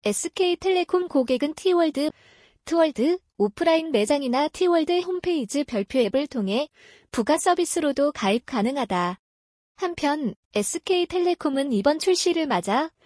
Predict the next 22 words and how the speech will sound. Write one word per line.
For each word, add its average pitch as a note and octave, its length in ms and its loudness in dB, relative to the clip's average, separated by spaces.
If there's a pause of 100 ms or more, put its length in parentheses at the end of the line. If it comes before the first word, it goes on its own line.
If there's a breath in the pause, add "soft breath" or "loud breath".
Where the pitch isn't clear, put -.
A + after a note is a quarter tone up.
(420 soft breath)
트로트 E4 340 -2
가수 E4 240 2
송가인을 D#4+ 680 0
누구 A#3+ 340 0
오팔의 E4 360 0
모델로 C4+ 420 4
선정, C4 520 -2 (560 soft breath)
여러 G#3 260 2
특화 F#4 300 -2
기능을 D#4+ 420 0
유머러스하게 D4 760 2
풀어낸 E4+ 440 0
광고 A#3 480 0
영상을 D#4 540 0
제작했다. G3+ 840 -2 (460)
해당 F4+ 300 2
영상은 C4+ 560 0
팔월 F4+ 300 -2
삼일부터 F#4 680 0
에스케이텔레콤 E4 1120 0
공식 D4+ 420 2
유튜브 A#3+ 600 -2